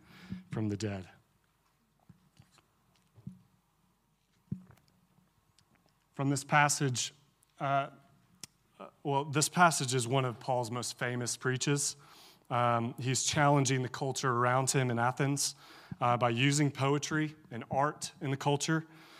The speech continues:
um, to proclaim the gospel and reason with some of the highest, uh, figures in Greek society. Um, Paul preached in the marketplace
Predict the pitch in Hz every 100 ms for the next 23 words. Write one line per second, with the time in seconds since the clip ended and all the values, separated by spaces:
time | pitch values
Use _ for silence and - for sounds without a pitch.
0 | - - 131 123 123 117 - - 113 -
1 | 131 127 117 120 127 - 131 131 120 117
2 | 117 123 120 120 120 110 123 117 104 -
3 | 120 120 123 117 - - - - - -
4 | - 123 113 113 - 131 117 120 113 113
5 | 120 107 117 - 123 123 131 139 - -
6 | - - - - - 127 123 120 135 -
7 | 147 143 143 139 160 143 - 131 127 156
8 | 156 180 180 175 170 -